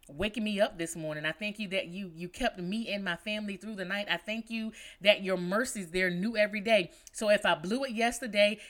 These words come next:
if you allowed me to wake up this morning, I thank you that you've given me new mercies. You've given me another chance. I thank you for your grace. I thank you for your unmerited favor, that favor, you know, that I didn't deserve. I didn't do anything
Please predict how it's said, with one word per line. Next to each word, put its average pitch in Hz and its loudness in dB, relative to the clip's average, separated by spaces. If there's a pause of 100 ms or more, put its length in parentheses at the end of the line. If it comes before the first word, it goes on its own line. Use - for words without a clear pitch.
if 180 0
you 208 -2
allowed 214 6
me 233 0
to 208 -2
wake 220 -2
up 196 -4
this 196 -6
morning, 208 0
I 180 4
thank 240 -2
you 214 -6
that 180 -4
you've 214 -6
given 202 -6
me 196 -4
new 208 -4
mercies. 196 -4 (240)
You've 180 -4
given 214 -2
me 220 -2
another 190 0
chance. 208 -2
I - 2
thank 220 -4
you 208 -4 (220)
for 208 -2
your 175 2
grace. 196 4
I 175 6
thank 214 0
you 208 -4
for 196 -4
your 175 0 (120)
unmerited 214 0
favor, 214 0
that 175 -2
favor, 214 -2 (240)
you 214 -4
know, 220 4
that 196 6
I 202 10
didn't 220 0
deserve. 202 4
I 185 6
didn't 214 -6
do 214 -6
anything 214 -4